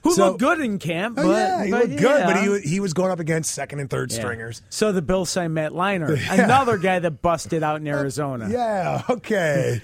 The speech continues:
Speaker 1: <laughs> In fact, I, I passed Bob Matthews in the hallway here,
Speaker 2: Yeah?
Speaker 1: and he said that, don't they realize that he's had three season-ending injuries in his career so
Speaker 2: Who?
Speaker 1: far?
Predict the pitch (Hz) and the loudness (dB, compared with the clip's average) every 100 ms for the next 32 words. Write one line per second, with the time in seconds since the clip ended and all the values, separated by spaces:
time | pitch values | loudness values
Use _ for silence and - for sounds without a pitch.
0 | - - 208 - 208 208 196 196 185 - | -10 -6 -4 0 0 0 0 0 -2 0
1 | 226 240 - 196 175 175 175 160 120 135 | -2 -2 0 0 0 -2 -2 -4 -4 -4
2 | 123 135 151 160 170 185 190 - 160 160 | -2 -2 0 -2 -2 -4 -6 -6 -2 -2
3 | 202 165 170 165 156 123 226 - 208 175 | 0 -2 0 -2 -4 -4 -4 -2 -4 -2
4 | 170 160 151 _ _ _ _ _ _ 254 | -2 -4 -8 _ _ _ _ _ _ 2
5 | 339 349 285 247 208 226 233 226 233 220 | 2 0 -2 0 0 0 2 2 2 -2
6 | 165 170 165 - - 214 - 220 202 151 | -2 -2 -4 -8 -6 -4 0 -2 -2 -6
7 | - - 180 180 208 226 247 226 - 208 | -14 -6 -4 -2 -2 0 -2 -4 -4 -4
8 | 190 196 190 190 180 180 170 170 160 170 | -2 -2 -2 -2 -2 -2 -2 -2 -4 -4
9 | 170 156 165 160 - 156 156 156 247 233 | -4 -4 -4 -6 -4 -4 -2 0 2 2
10 | 151 156 | 2 -2